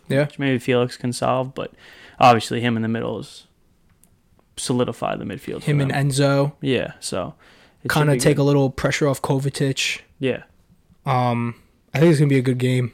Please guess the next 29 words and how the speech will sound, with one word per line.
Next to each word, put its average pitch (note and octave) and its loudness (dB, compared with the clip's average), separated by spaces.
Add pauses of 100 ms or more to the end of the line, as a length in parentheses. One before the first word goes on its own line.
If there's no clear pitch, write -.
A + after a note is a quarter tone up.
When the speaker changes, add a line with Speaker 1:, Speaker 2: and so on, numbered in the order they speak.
(160)
Speaker 2:
Mm-hmm. C3+ 0 (1080)
Speaker 1:
I D3 2
have G3+ 4
the F#3+ 4
Blues. F#3 4 (480)
I'm D#3+ 2
backing E3 4
the C#3+ 0
Blues. C#3+ 2
Speaker 2:
Wow, B2+ -8
you A#2 -8
got A#2+ -10
Chelsea. C3 -6 (160)
Speaker 1:
I C#3+ 0
got C#3+ 4
a C3 0
two F3+ 2
one E3 2
win C3 0
from B2+ -8
Chelsea B2 -2
away. A#2+ -2
Speaker 2:
Wow. A#2 -10 (180)
Speaker 1:
I C3 0
think D#3 2
they're D3+ 6
more C#3+ 6
desperate. C3 0 (540)
Spurs E3 4